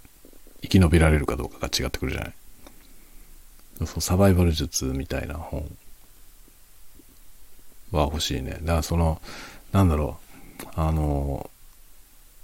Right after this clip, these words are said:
道具がない中で、いかにして物を加工するかみたいな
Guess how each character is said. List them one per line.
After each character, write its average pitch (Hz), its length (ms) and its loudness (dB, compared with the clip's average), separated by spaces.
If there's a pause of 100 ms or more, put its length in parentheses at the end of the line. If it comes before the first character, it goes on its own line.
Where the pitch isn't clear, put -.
(540)
道 104 340 12
具 110 240 12
が 82 140 4
な 80 240 6
い 69 80 4
中 - 260 -4
で、 - 320 -2 (1040)
い 92 100 -2
か 104 140 10
に 80 100 8
し - 60 0
て - 80 -2
物 73 260 2
を 65 60 -2
加 - 160 -6
工 71 180 0
す - 140 -2
る - 80 -4
か - 100 -4
み - 60 -8
た - 160 -10
い - 80 -8
な - 120 -8